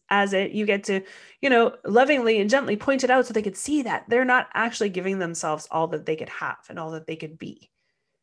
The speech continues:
And you know that, and you care enough about them to show them what's truly possible. This is what this technology is for you. It's for you to know, and you and I to know, that language, w-,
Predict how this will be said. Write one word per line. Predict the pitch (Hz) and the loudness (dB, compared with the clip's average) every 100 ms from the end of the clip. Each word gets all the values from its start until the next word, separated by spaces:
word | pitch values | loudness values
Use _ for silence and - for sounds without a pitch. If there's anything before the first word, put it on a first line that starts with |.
| _ _ - | _ _ -12
And | 175 | -8
you | 185 | -4
know | 175 180 180 | -2 0 -2
that, | - - - | -4 -8 -8
and | 185 | -8
you | |
care | 185 - 190 | -6 -2 -2
enough | 170 165 | -2 -4
about | 160 160 170 165 | -6 -4 -4 -4
them | 151 - 185 _ _ _ | -10 -10 -16 _ _ _
to | - | -10
show | 202 - 240 | -8 -4 -6
them | 214 - - - _ _ _ _ _ | -4 -8 -12 -20 _ _ _ _ _
what's | 180 185 | -8 -6
truly | - 170 165 | -6 -6 -6
possible. | 170 170 - - - - - - _ _ _ _ _ _ | -6 -8 -10 -14 -14 -18 -20 -20 _ _ _ _ _ _
This | - 277 277 | 2 2 2
is | 240 214 | 0 2
what | 185 190 | 0 0
this | 190 - - | -2 -4 -8
technology | 190 190 165 160 160 | -8 -6 -4 -4 -6
is | 175 165 165 | -6 -6 -6
for | - 165 | -8 -10
you. | 160 - - - _ _ _ - - | -10 -10 -12 -18 _ _ _ -10 0
It's | 214 - | 0 0
for | 202 | -4
you | 202 196 247 | -2 -2 -2
to | 254 240 | -2 -2
know, | 208 165 147 190 - | 0 0 0 -2 -2
and | 214 | -2
you | 226 254 | 0 0
and | 220 | 2
I | 214 226 | 2 0
to | 220 | -2
know, | 180 147 151 | -4 -4 -4
that | 175 214 104 | 0 0 2
language, | 226 262 269 160 135 202 - - | 2 2 2 0 0 -4 -10 -8
w-, | 196 190 | -8 -8